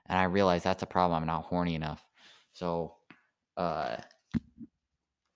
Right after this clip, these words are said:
like J F K, you know, Elon Musk, um, who else? I shoulda got examples together. But I was like, "Yeah, I need to be,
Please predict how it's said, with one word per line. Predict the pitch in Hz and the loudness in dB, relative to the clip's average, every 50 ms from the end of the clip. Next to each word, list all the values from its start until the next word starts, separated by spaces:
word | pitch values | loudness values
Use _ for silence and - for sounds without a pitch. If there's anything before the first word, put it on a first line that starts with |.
| _ - - - _ - | _ -20 -20 -16 _ 0
like | 95 92 87 - - | 2 2 2 0 0
J | - 98 95 95 95 | 4 8 8 10 10
F | 92 90 - - | 8 6 4 -2
K, | - - 104 95 95 95 92 92 90 92 92 92 - _ _ _ _ _ _ _ _ _ - | -4 0 4 4 6 6 6 4 2 0 -2 -6 -16 _ _ _ _ _ _ _ _ _ -6
you | - 87 | -4 -2
know, | 82 85 85 85 85 85 - _ _ _ _ _ _ _ _ _ _ _ _ _ _ _ _ _ _ _ _ _ _ _ _ _ _ _ _ _ _ - | 0 0 0 0 -2 -4 -8 _ _ _ _ _ _ _ _ _ _ _ _ _ _ _ _ _ _ _ _ _ _ _ _ _ _ _ _ _ _ -2
Elon | 101 98 95 92 92 95 92 90 87 | 2 2 6 6 6 6 6 4 4
Musk, | 90 90 90 90 90 87 - - - - - - _ _ _ _ _ _ _ _ _ _ _ _ _ _ _ _ _ _ _ - | 4 4 4 2 2 -2 -8 -16 -16 -20 -20 -20 _ _ _ _ _ _ _ _ _ _ _ _ _ _ _ _ _ _ _ -6
um, | 85 82 82 80 78 78 78 76 76 76 76 76 - _ _ _ _ _ _ _ _ _ _ _ _ _ _ _ _ _ _ _ _ _ - | -2 0 0 2 2 0 -2 -4 -4 -6 -10 -12 -14 _ _ _ _ _ _ _ _ _ _ _ _ _ _ _ _ _ _ _ _ _ -10
who | - 82 80 | -8 -6 -4
else? | 76 76 73 73 - - - - _ _ _ - _ - | -4 -4 -6 -8 -12 -16 -18 -20 _ _ _ -14 _ -4
I | - | 0
shoulda | - - 143 135 117 | 2 4 6 6 6
got | 107 98 | 6 4
examples | 95 85 78 - - 85 85 82 - 76 73 - - | 4 2 0 -4 -2 0 0 -2 -2 -6 -12 -12 -14
together. | - - - - 73 - 147 151 - _ _ _ _ _ _ _ _ _ _ _ _ _ _ _ _ _ _ _ _ _ _ | -14 -10 -8 -8 -6 -8 -10 -12 -14 _ _ _ _ _ _ _ _ _ _ _ _ _ _ _ _ _ _ _ _ _ _
But | - 82 82 82 80 - - | -2 0 2 0 0 -2 -2
I | 85 | -4
was | 82 82 80 - | -2 -2 -4 -4
like, | 80 80 76 - - | -6 -6 -6 -6 -4
"Yeah, | 87 85 80 80 78 - - | -2 -2 0 -2 -2 -4 -6
I | 87 | -6
need | 85 87 90 85 | -4 -4 -2 -2
to | 90 | -2
be, | 85 87 82 80 78 78 - | -2 -2 -2 -2 -4 -8 -12